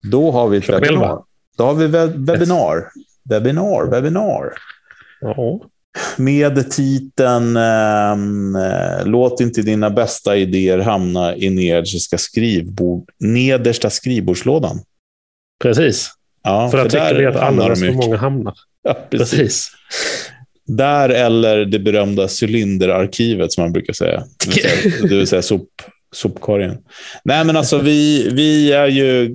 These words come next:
Speaker 1: eh, guilty of charge, som man säger. Vi har väl också gjort tusen, inte tusen, men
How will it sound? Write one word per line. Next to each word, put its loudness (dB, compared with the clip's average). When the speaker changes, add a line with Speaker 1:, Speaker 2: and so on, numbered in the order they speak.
Speaker 1:
eh, 0
guilty 0
of 0
charge, 0
som -6
man -4
säger. 0
Vi 0
har 2
väl 0
också -2
gjort 0
tusen, -2
inte -4
tusen, -2
men -4